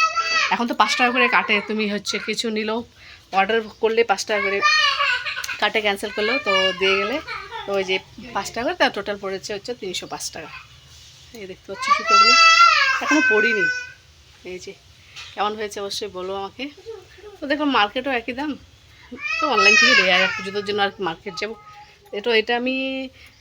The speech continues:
তো যখন মার্কেটে গেলাম, বাজারে গেছিলাম, তখন দেখ-, দেখেছিলাম, তো ভালো ছিল না, তারপরে আগে অর্ডার দিয়েছিলাম, ওই জন্য আর নিইনি। তো জুতোগুলো কেমন হয়েছে অবশ্যই বলো। এগুলো যদিও ইউজ করছে দুই এক বছর আগের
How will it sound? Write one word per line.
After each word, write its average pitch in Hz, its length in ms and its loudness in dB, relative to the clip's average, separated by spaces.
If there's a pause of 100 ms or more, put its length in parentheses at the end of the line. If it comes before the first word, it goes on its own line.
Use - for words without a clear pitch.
তো 220 120 0
যখন 226 240 2 (360)
মার্কেটে 196 340 0
গেলাম, 226 240 0
বাজারে 208 280 0
গেছিলাম, 240 260 -4
তখন 226 180 -6
দেখ-, 208 360 -8
দেখেছিলাম, 208 420 -8
তো 247 120 -6
ভালো 190 320 -4
ছিল 240 220 -4
না, 339 80 -10
তারপরে 359 360 -10
আগে 220 280 -6
অর্ডার 196 280 -6
দিয়েছিলাম, 208 400 -6 (100)
ওই 208 60 -14
জন্য 190 160 -6
আর 180 80 -6
নিইনি। 170 280 -6 (580)
তো 226 80 -6
জুতোগুলো 208 260 -2
কেমন 214 180 -4
হয়েছে 214 200 -6
অবশ্যই 202 280 -10
বলো। 180 300 -6 (120)
এগুলো 247 240 -4
যদিও 233 400 -2 (500)
ইউজ 208 280 -8
করছে 196 360 -10
দুই 190 140 -2
এক 175 100 -4
বছর 180 240 -2
আগের 180 180 0